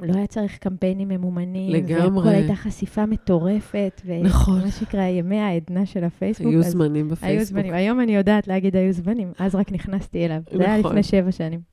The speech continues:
Speaker 2: כן.
Speaker 1: וזה ממש, אה, היה כ-,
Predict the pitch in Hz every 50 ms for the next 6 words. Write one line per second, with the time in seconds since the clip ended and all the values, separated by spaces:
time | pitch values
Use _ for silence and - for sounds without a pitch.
0 | _ _ - - - 156 143 143 165 - _ _ - - 170 175 190 185 185 185
1 | 185 185 185 180 185 185 180 180 214 285 - - 359 320 247 196 185 180 175 175
2 | 165 165 170 170 170 165 170 196 233 - - -